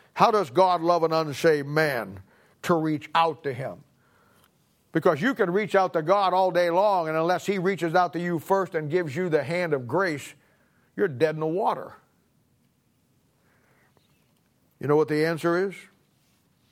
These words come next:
He looks at every man and woman on this planet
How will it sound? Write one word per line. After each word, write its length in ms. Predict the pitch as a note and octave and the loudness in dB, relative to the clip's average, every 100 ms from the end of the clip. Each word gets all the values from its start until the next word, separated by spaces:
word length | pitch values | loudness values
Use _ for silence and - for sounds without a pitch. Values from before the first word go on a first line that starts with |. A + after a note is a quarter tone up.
| _ _ _ _ _ _ | _ _ _ _ _ _
He 160 | D3+ D3+ | -2 2
looks 300 | D#3+ D#3+ C#3 | 2 0 -2
at 80 | |
every 340 | C#3+ E3 F3 F3+ | 0 2 2 0
man 380 | E3+ F3+ F3+ F3 | 0 0 0 -2
and 180 | D#3 | 0
woman 240 | E3 F3+ F3 | 0 0 0
on 160 | F3 | 0
this 140 | F3 E3 | -2 -6
planet 460 | - E3 B2+ G2 | -4 -4 -4 -8